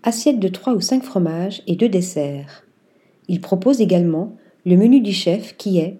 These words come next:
lui, composé d'amuse-bouche, entrées, plats et desserts, réalisés selon les arrivages du jour et l'humeur du chef. Une adresse exigeante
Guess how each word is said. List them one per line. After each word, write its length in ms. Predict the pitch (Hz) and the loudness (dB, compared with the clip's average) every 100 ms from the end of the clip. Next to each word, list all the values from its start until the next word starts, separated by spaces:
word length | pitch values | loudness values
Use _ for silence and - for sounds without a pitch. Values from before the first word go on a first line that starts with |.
| - | -8
lui, 360 | 185 180 247 - - | -2 0 0 -4 -8
composé 500 | - 214 208 196 165 | -2 0 0 2 2
d'amuse-bouche, 800 | 196 262 226 165 180 233 - - _ | 4 6 4 2 -2 -4 -8 -18 _
entrées, 580 | 254 254 - 208 208 - - | 0 0 -4 -2 -2 -6 -4
plats 220 | - 262 | 0 2
et 60 | 208 | 2
desserts, 680 | 180 180 170 156 185 220 _ _ _ _ | 0 -2 -4 -4 -6 -10 _ _ _ _
réalisés 460 | - 233 220 214 269 | 0 2 4 2 2
selon 220 | 247 233 | 2 2
les 200 | 196 220 | 2 0
arrivages 440 | 226 202 196 220 | 0 0 0 0
du 140 | 175 170 | 0 -2
jour 400 | 156 165 196 - | -2 -4 -6 -2
et 120 | - | 2
l'humeur 360 | 175 196 226 226 | 4 4 0 0
du 100 | 180 | -2
chef. 540 | - 139 143 - - _ _ _ _ _ _ _ _ _ - | -2 -6 -6 -16 -20 _ _ _ _ _ _ _ _ _ 0
Une 140 | 190 | 2
adresse 520 | 190 180 165 156 - - | 2 -2 -6 -8 -12 -6
exigeante 920 | 247 196 185 160 156 170 190 - | -2 0 0 -2 -2 -4 -8 -16